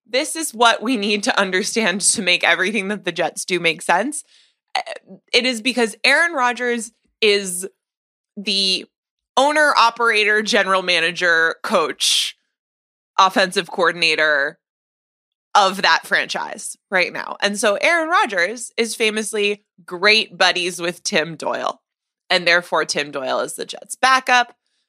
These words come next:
uh, behind Zach Wilson. And Tim Doyle is, is, is gonna start the game. The logic that they are giving for this, I find preposterous. It mostly has to do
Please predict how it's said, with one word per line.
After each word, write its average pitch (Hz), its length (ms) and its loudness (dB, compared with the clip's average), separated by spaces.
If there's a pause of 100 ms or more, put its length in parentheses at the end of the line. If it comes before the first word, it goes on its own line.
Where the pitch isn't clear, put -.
(120)
uh, 147 240 2
behind 156 440 -8
Zach - 240 -14
Wilson. 240 600 0 (320)
And 202 560 2 (520)
Tim 247 200 0
Doyle 254 360 2
is, 262 260 -4
is, 226 400 -4 (520)
is 254 160 0
gonna 277 220 0
start 320 320 2
the 311 80 -8
game. 254 380 -2 (160)
The 240 420 0 (120)
logic 247 640 0
that 285 160 -2
they 240 160 0
are 226 100 0
giving 208 320 -4
for 285 120 -6
this, 320 340 -2
I 247 80 0
find 202 420 -2
preposterous. 262 1000 -2
It 214 140 0
mostly 214 400 -2
has 208 300 0
to 208 100 -12
do 196 440 0